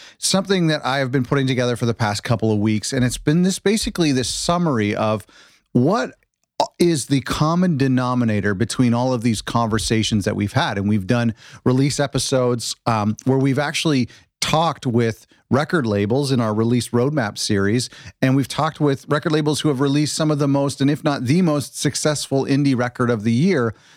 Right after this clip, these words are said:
And we've talked about what was the plan, how did that look like? And so what I've done is, just through these conversations, I've pulled out what I think are the three most important attributes that make up a successful release. What makes an album successful?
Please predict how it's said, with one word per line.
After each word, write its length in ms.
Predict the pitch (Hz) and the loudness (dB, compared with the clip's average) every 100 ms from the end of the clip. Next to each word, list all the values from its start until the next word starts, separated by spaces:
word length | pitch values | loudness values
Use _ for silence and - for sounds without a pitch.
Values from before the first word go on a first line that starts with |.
| _ - | _ -2
And 140 | 139 | 0
we've 100 | 139 | 0
talked 240 | - 147 135 | -2 -2 0
about 140 | 123 | 0
what 240 | 123 147 | 0 0
was 160 | 147 123 | -2 -2
the 80 | 139 | -4
plan, 400 | - 127 123 120 | -2 -2 0 0
how 220 | 117 120 | 0 0
did 120 | 120 | 0
that 240 | 113 110 113 | -2 -2 0
look 240 | 113 101 | -2 0
like? 260 | 107 101 - - - | -2 -2 -8 -20 -2
And 160 | 143 | -2
so 320 | 139 160 139 135 | 0 0 0 -2
what 180 | 143 135 - | -2 -2 0
I've 240 | 214 214 | -2 2
done 180 | 180 135 | 2 2
is, 220 | 131 - - _ _ - | -2 -4 -14 _ _ -2
just 240 | 226 214 | 0 2
through 120 | 262 | 2
these 180 | 214 190 | 2 0
conversations, 920 | - 170 165 143 - 147 139 - 113 - 135 | -2 0 0 0 0 0 0 0 -2 -2 -2
I've 240 | 196 208 | -2 -4
pulled 240 | - 208 | -2 0
out 100 | 156 | 0
what 140 | 135 123 | 0 -2
I 120 | 131 | -2
think 300 | - 123 107 | -2 -2 0
are 160 | 107 104 - _ | -2 -2 -12 _
the 80 | - | -2
three 640 | 110 - 147 160 180 208 202 | -2 -4 0 2 2 0 0
most 380 | 135 139 165 - | 0 0 0 0
important 580 | 180 - 165 139 131 120 | -2 -2 -4 -2 -2 -2
attributes 640 | 120 120 - 107 107 104 - | -4 -4 -6 -2 0 0 -2
that 160 | 117 117 | -2 2
make 380 | 113 127 - | 2 0 -2
up 220 | 117 107 - | -4 -4 -4
a 80 | 107 | -4
successful 800 | - 123 - - 110 - 110 | -2 -2 -2 -2 -2 -2 0
release. 420 | 101 95 95 87 - - - | 0 0 -2 -6 -8 -14 -4
What 300 | - 131 - | 0 2 0
makes 460 | 143 127 135 135 - | 0 2 0 -2 -4
an 120 | 127 | -4
album 380 | 113 117 120 117 | -2 -2 0 -2
successful? 640 | - 113 - 107 - 98 | -2 -4 -2 -2 -2 -6